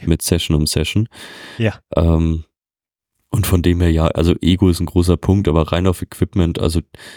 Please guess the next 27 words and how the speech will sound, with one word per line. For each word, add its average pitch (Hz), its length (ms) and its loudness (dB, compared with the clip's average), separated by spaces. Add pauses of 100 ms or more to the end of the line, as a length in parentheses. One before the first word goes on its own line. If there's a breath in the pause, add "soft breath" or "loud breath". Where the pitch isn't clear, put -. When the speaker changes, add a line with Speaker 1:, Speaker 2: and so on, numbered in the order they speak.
(260 loud breath)
Speaker 2:
wie 101 80 2
gesagt, 101 180 4
ich 78 80 -4
hätte 95 120 2
es - 60 -10
fast - 200 -2
vergessen, 90 420 0
aber 85 140 2
diese 85 220 2
kleinen 85 300 0
Bojen, 101 360 2
wenn 87 100 0
man 87 140 0
Freiwasser 95 540 0
macht, 87 460 -2
ähm, 82 280 -2 (500 loud breath)
da 87 220 2
Bang 90 240 -2
for 85 160 0
the 82 80 2
Buck 78 400 -2 (160)
absolut 85 600 0
gegeben 76 460 -4 (180)
bei 80 120 2
den 76 140 2
Dingern. - 180 -4
Speaker 1:
Ja. 101 180 0